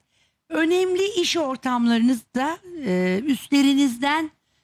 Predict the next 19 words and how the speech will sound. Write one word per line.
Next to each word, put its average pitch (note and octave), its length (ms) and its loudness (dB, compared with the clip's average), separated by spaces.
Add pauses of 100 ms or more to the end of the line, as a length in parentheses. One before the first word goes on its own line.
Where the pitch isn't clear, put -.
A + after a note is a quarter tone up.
(300)
istediğiniz C4+ 880 2
desteği C4 560 2
mi D#4 120 2
görmek F3+ 440 2
istiyorsunuz? F3 760 -4
Buna A#3+ 220 4
mı D#4 80 2
ihtiyaç F#3 600 -2
duyuyorsunuz? D#3+ 640 -2 (460)
İş E4 180 0
ortamlarınızda C4 960 2
üstlerinizden D4 880 0 (680)
istediğiniz D#4 800 -2
destekleri C#4+ 840 0
görebilir C#4 680 2
ve C4 120 0
alabilirsiniz. G#3 920 0 (600)
Arkadaşlarınızla F4 1400 0 (380)
yardımlaşmanın D4 1400 2